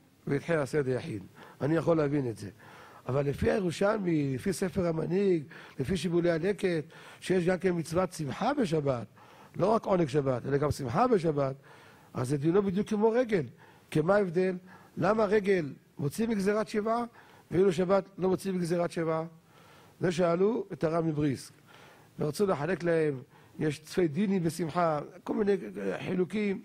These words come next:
לא יצא להם החילוקים טובים. נשארו בקושייה. מספר לי הרב הזה, מדובר דוק, הוא היה אחד מראשי הישיבה, אני כבר לא זוכר את השם שלו. הוא מספר לי,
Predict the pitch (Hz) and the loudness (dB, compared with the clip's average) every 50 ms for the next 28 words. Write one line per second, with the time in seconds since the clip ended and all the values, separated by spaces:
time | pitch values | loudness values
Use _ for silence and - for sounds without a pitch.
0 | - - - - - - - - - - - 170 180 165 - 175 156 151 147 139 | -12 -18 -20 -20 -20 -20 -20 -20 -6 0 2 2 2 2 2 0 0 2 0 0
1 | 139 123 - 139 135 123 - 139 123 - 131 117 120 117 101 104 - - - - | -2 -2 -2 -2 -2 -2 -2 -4 -2 -2 -2 0 0 -2 -4 -6 -10 -18 -20 -20
2 | - - - - - - - - 147 - 185 180 202 190 175 156 - 160 - 143 | -20 -20 -20 -20 -20 -12 -8 -6 0 0 2 4 4 2 2 0 -4 -4 -2 -2
3 | 135 117 104 95 - - _ _ _ - - 190 - - 208 180 180 160 160 165 | -2 -2 -4 -6 -12 -20 _ _ _ -10 -8 -4 0 2 2 4 4 4 4 4
4 | 151 143 127 117 127 135 135 139 143 143 156 151 143 127 139 151 147 - - - | 2 2 0 0 0 0 0 0 2 2 2 2 2 2 0 -2 -2 -6 -12 -20
5 | - - - - - - - - - - - - - - 156 165 151 139 156 156 | -20 -20 -20 -20 -20 -20 -20 -20 -20 -20 -12 -4 0 2 2 2 2 0 -2 -2
6 | 147 147 143 135 - - 151 147 123 139 139 139 139 135 131 143 143 156 156 160 | 0 0 -2 -2 -2 -2 -2 -2 -2 -2 -2 0 0 0 -2 -2 -2 0 0 0
7 | 147 139 135 143 135 131 123 135 139 127 110 123 110 110 107 120 - - - - | 0 0 -2 -2 -2 -2 -2 -2 -2 -2 -2 -2 -2 -2 -4 -6 -8 -14 -16 -20
8 | - - - - - - - - - - - - - - - 170 160 220 202 - | -18 -18 -18 -18 -18 -20 -20 -20 -20 -20 -20 -6 -4 -2 -2 0 0 0 2 4
9 | 220 202 175 170 170 180 190 | 4 4 4 4 2 2 0